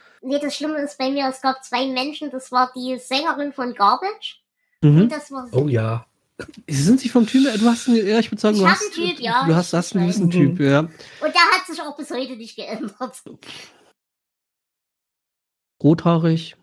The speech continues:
Speaker 2: Moment, warte mal.
Speaker 1: Ja. Ach, ach, ach. Ja, naja,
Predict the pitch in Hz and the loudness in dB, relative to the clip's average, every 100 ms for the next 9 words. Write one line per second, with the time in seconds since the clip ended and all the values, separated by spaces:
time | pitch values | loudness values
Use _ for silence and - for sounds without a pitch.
0 | - 135 131 - 139 151 139 139 _ - | -16 -10 -10 -12 -8 -6 -6 -8 _ -6
1 | 160 - - 269 - 247 302 494 415 - | -2 0 2 0 2 0 0 -4 -4 -4
2 | 247 233 - - 196 - - 170 262 262 | -4 -4 -6 -4 -4 -10 -8 -8 -4 -4
3 | - 214 226 214 - - - 185 208 - | -6 -12 -12 -6 -2 -2 -4 -10 -18 -20
4 | - _ - 160 151 _ - - - - | -20 _ -8 -8 -8 _ -16 -14 -14 -14
5 | - - - _ _ _ _ _ _ _ | -14 -16 -18 _ _ _ _ _ _ _
6 | _ _ _ _ - 220 196 170 165 _ | _ _ _ _ -6 2 2 2 -8 _
7 | 247 294 190 160 | 2 4 4 0